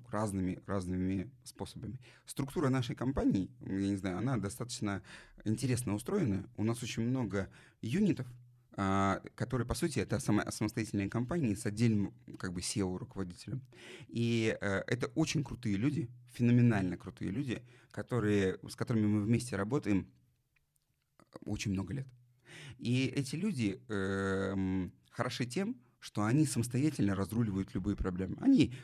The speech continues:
сам-, трансформируются, как в ковидном кризисе. Те,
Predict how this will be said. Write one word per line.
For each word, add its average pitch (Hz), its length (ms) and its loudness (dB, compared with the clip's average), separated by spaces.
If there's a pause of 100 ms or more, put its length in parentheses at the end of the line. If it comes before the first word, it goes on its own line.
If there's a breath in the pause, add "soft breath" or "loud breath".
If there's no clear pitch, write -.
сам-, - 240 2
трансформируются, 123 760 2
как - 220 -4
в 98 260 0
ковидном 107 440 2
кризисе. 95 540 -4 (360 loud breath)
Те, 117 200 0